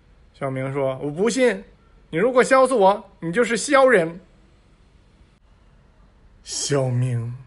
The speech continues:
站在上面，正要往下跳，他爸一把拉住小明，说：“孩子，你想干什么？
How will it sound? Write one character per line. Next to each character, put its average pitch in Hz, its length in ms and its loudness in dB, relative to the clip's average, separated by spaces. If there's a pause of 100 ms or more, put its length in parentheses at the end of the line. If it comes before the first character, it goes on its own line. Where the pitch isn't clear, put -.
(100)
站 165 200 -4
在 139 160 -6
上 139 300 -6
面， 123 260 -6 (880)
正 277 220 2
要 262 100 4
往 226 180 2
下 214 160 -2
跳， 247 320 -4 (580)
他 240 140 -2
爸 226 180 2
一 262 140 0
把 202 160 2
拉 247 240 4
住 233 140 2
小 196 180 2
明， 175 340 -4 (140)
说 190 400 2 (300)
：“孩 240 260 4
子， 214 240 2
你 285 80 -2
想 254 200 4
干 294 220 6
什 233 140 2
么？ 254 280 2